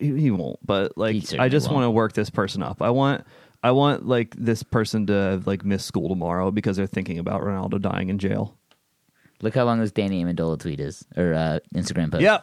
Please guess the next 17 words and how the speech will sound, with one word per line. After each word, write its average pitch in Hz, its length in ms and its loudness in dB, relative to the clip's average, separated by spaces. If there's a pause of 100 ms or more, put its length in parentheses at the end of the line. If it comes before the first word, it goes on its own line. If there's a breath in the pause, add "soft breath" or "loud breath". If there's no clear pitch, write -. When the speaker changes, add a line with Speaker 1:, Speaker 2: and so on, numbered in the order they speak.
Speaker 1:
I, 185 260 4
you 196 140 0
know, 226 340 6
I, 160 220 4
Speaker 2:
Crazy 135 640 2
Speaker 1:
I - 20 4
saw 175 300 4
Speaker 2:
length. 190 100 0
Speaker 1:
someone 170 460 2 (240)
posted 156 400 4
that. 139 180 4
That's 175 180 4
only 233 160 6
half 175 280 6
of 104 120 2
it, 90 120 2
right? 139 280 4